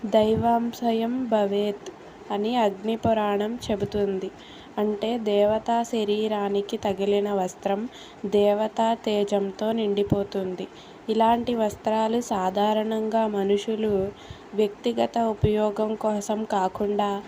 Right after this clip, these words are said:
పుణ్యకార్యాలకే ఉపయోగించాలి. ఉదాహరణ, దానం చేయడం,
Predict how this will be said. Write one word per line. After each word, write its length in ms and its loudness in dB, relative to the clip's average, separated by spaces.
పుణ్యకార్యాలకే 1300 0
ఉపయోగించాలి. 1080 0
ఉదాహరణ, 640 0
దానం 460 -2
చేయడం, 520 -2